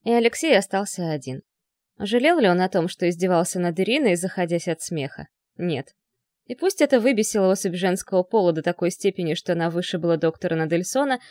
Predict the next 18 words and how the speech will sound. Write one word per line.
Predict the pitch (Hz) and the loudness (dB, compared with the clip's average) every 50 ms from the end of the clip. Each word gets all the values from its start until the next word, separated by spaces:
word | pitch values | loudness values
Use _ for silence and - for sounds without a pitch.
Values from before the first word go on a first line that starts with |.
| - - _ | -20 -8 _
попавшегося | 254 247 247 240 240 233 - 247 233 226 226 - 233 | -4 2 4 4 4 4 4 4 4 4 4 0 -2
под | - 233 208 | -2 -4 -4
горячую | 202 220 220 214 208 214 - - 226 214 208 | -2 0 0 2 2 0 0 -2 -2 -2 0
руку, | 202 190 190 196 208 | -2 -2 -2 -6 -8
пусть. | - - 254 190 151 - - - - _ _ _ _ _ _ _ _ _ _ _ _ | -4 -2 0 0 0 -2 -4 -12 -20 _ _ _ _ _ _ _ _ _ _ _ _
Зато | 208 214 247 254 285 294 | 0 0 0 2 4 4
ощущение | 269 262 - 247 - 269 247 240 220 220 | 4 4 2 0 0 2 2 4 4 2
собственного | 220 - 240 226 - - 214 214 208 208 | 4 2 2 2 2 0 2 2 2 2
бессилия, | 196 214 233 - - - 311 311 247 180 147 147 - - - - - - | 2 0 -2 -2 -2 -2 0 2 2 2 2 2 -2 -8 -18 -20 -18 -4
тотальной | - 214 214 277 294 - 240 208 196 | -2 0 2 4 4 6 6 4 4
зависимости | 196 208 208 214 247 247 - 233 185 - 208 - - | 4 4 2 2 2 2 2 2 2 2 2 2 0
от | 196 - | 0 2
омерзительной | 185 180 170 165 185 170 208 - - 196 180 180 175 | 2 2 2 2 2 0 -2 0 0 0 0 0 0
парочки, | 185 - 254 285 311 240 196 - - - 190 | 0 0 2 2 2 2 0 -2 -4 -6 -4
вдребезги | 170 185 190 185 165 147 156 151 - 170 | -2 0 2 2 2 2 0 0 0 2
разбившей | 165 160 165 160 147 156 151 - - 170 151 | 2 2 0 0 -2 -4 -4 -2 -4 -4 -4
его | 147 160 151 156 156 | -4 -2 -2 -2 -2
жизнь, | 151 156 151 143 139 147 151 | -2 0 -2 -2 -2 -4 -6